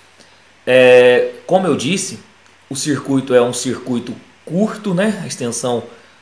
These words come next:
curta, mas com curvas de alta. Vão ser quatro mil duzentos e cinquenta e nove metros, são setenta e duas voltas, quatorze curvas e dois pontos de D R S. O maior vencedor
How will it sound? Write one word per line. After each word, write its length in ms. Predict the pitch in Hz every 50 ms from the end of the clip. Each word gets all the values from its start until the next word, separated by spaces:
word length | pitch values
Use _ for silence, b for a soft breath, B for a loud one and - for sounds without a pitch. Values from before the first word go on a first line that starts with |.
| B B
curta, 340 | - 139 147 170 170 180 170
mas 280 | 156 156 151 151 151 -
com 180 | - 170 165
curvas 380 | 165 - 147 156 151 156 160 143
de 160 | 139 185 196
alta. 360 | 147 131 127 120 - - 104 - - b b b b b b b b b b _ _ _ -
Vão 240 | 131 147 135 151 147
ser 500 | - - 135 127 113 - - - - - _ _
quatro 340 | - - 151 147 - - 139
mil 160 | 143 160 202
duzentos 400 | 175 170 165 117 123 139 139 135
e 60 | 120 113
cinquenta 400 | - 139 120 127 127 123 - 120
e 60 | 117
nove 280 | 113 113 117 110 113
metros, 680 | 107 107 110 113 139 175 - 196 220 208 - - - - - _ _ _ _ b b b b b b b _ _
são 240 | - - 147 139
setenta 440 | 139 - 151 131 - 185 185 175 185
e 40 | 165
duas 380 | 131 123 135 139 127 113 98 95
voltas, 720 | 107 113 120 139 170 - - 208 190 175 - - - - _ _ _ _ _ _ _ _ _ _ _ _ _ _ _ _ _ _
quatorze 460 | - 143 135 - 185 196 185 - -
curvas 680 | - - 131 147 165 185 180 175 185 101 - - - - - _ _ b b b b b b b b b
e 80 | 165 151
dois 340 | 127 123 151 170 190 190 -
pontos 480 | - 113 139 143 165 170 - 170 160
de 140 | 135 143 160
D 100 | 165 165
R 300 | 165 170 160 170 196 160
S. 380 | 131 120 - - - - - - _ _ _ _ _ _ _ b b b b b b b b b b -
O 80 | 165
maior 320 | 170 175 165 170 196 208 196
vencedor 720 | 196 185 180 170 143 110 107 127 131 120 110 90 -